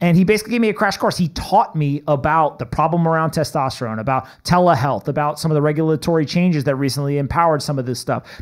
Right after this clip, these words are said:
He taught me about the technology advancements that have been made. He taught me about, uh, why a subscription business model versus one-time purchases, like, all these different things. And it made sense once I understood it, right? But if that was something that I had understood really, really well, I probably would have overthought it,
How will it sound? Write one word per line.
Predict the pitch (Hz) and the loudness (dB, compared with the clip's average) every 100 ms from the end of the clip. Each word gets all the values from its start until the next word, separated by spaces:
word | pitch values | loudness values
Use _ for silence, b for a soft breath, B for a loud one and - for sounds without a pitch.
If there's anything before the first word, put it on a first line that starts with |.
| - | 0
He | 160 | 2
taught | 165 180 | 4 4
me | 175 | 4
about | 165 170 | 2 0
the | 151 | -4
technology | 170 165 175 190 180 160 | -2 0 2 4 4 0
advancements | 143 143 135 - 131 | 0 -2 -2 -4 -4
that | 135 | -4
have | 123 | -4
been | 127 131 | -6 -6
made. | 113 B B | -8 B B
He | 160 | -2
taught | 156 180 | 0 0
me | 170 | 0
about, | 165 160 160 | 2 0 -2
uh, | 175 151 | -4 -2
why | 143 160 | 0 0
a | 170 | 0
subscription | - 165 202 - 180 | -4 -4 -4 0 0
business | 156 131 147 | 0 0 0
model | 147 139 | 0 0
versus | 139 120 120 | -2 -4 -4
one-time | 151 151 160 156 | -2 -2 -2 0
purchases, | 196 196 147 135 120 160 | 0 0 -4 -4 0 -2
like, | 147 B B | -2 B B
all | 196 233 | 4 6
these | 254 208 | 4 2
different | 185 156 160 - | 2 -2 -2 -2
things. | 233 190 B B B 202 | 0 0 B B B 2
And | 202 | 2
it | 185 | 2
made | 185 233 233 160 | 2 2 0 -4
sense | - - 277 156 147 - b b - | -4 -2 0 0 -2 -6 b b 0
once | 170 214 | 2 4
I | 185 175 | 0 -2
understood | 175 156 113 - 202 170 | -2 -2 -2 -2 0 0
it, | 85 _ 147 | -4 _ -4
right? | 156 202 - _ | -2 -2 -8 _
But | 214 190 - | 0 0 2
if | 190 190 | 2 2
that | 196 208 | 0 2
was | 240 185 | 2 2
something | - 185 185 175 | 0 -2 0 0
that | 143 | 2
I | 151 | 0
had | 156 131 - | -2 -4 -2
understood | 165 156 - 170 143 | 0 0 0 0 2
really, | 147 151 | 2 2
really | 139 131 | 2 2
well, | 151 214 | 2 0
I | 196 | -2
probably | - 330 | 0 2
would | 254 | 2
have | 160 | 2
overthought | 147 110 - 156 147 | 2 -2 -2 0 0
it, | - | -4